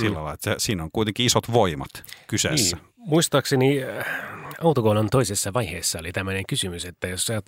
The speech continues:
Speaker 2: viittäkymppiä seinää ja pysähtyy siihen, niin se on sama kuin sulla tulisi kolme tonnia hetkellisesti niskaan.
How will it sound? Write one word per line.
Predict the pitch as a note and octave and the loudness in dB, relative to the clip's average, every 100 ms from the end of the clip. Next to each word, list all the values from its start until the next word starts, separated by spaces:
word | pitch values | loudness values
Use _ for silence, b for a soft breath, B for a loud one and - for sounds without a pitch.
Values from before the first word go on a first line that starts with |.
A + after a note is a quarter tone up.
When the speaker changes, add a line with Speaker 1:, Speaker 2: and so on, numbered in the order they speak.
| - | 0
Speaker 2:
viittäkymppiä | C3+ - G#2 G#2 F#2 - F#2+ | 0 0 -2 -2 -2 -4 -4
seinää | - A2 G#2+ - - A2 | 0 2 2 -2 -8 -4
ja | A2 | -4
pysähtyy | - G#2 F#2+ - G2 | -4 -4 -4 -4 -4
siihen, | - F#2 | -2 -2
niin | E2+ | -4
se | F#2+ | -6
on | |
sama | F2+ G#2 F2+ | -2 -2 -4
kuin | E2+ | -6
sulla | F2 | -6
tulisi | F2+ - | -6 -6
kolme | - F#2+ D2+ | 0 0 0
tonnia | F2 D2 C#2 | -6 -8 -8
hetkellisesti | E2+ - - - D#2+ | -10 -10 -12 -12 -8
niskaan. | D#2 D#2+ - - - | -8 -6 -8 -12 -16